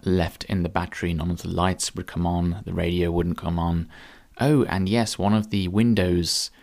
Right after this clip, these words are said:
one of the electric windows was wound down. Um, so she couldn't wind it back up. She couldn't, uh, close it. It was left open, which isn't great for security. Um,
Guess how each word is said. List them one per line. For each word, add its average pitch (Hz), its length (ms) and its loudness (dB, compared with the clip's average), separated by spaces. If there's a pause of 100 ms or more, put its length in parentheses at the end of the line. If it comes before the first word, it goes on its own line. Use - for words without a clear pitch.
(280)
one 98 140 0
of 90 80 0
the 95 100 0
electric 95 480 0
windows 90 680 2
was - 160 -4
wound 95 640 0
down. 87 520 0 (760)
Um, 85 600 0
so - 460 0 (160)
she - 200 -6
couldn't 90 480 -2 (280)
wind 87 340 0
it - 140 -4
back - 180 -2
up. - 260 -2 (200)
She - 120 -16
couldn't, 87 420 -6
uh, 82 320 -4 (420)
close 131 320 2
it. - 300 -2 (240)
It - 80 -8
was - 120 -6
left 101 320 -2
open, 104 440 0 (560)
which - 160 -4
isn't - 220 -4
great 92 380 0 (160)
for 90 440 -6
security. 90 720 0 (680)
Um, 92 600 2